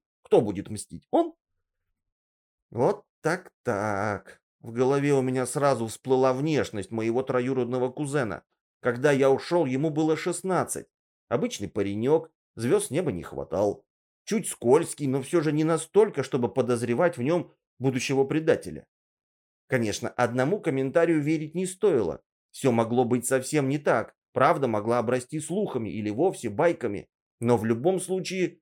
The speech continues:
мне стоило поискать обстоятельства той давней истории поподробнее. Узнать, как всё было, что именно не поделил с моей семьёй Крейн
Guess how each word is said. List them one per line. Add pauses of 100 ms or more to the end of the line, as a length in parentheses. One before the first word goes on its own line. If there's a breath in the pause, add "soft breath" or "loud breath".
(140)
мне
стоило
поискать
обстоятельства
той
давней
истории
поподробнее. (420)
Узнать,
как
всё
было, (160)
что
именно
не
поделил
с
моей
семьёй
Крейн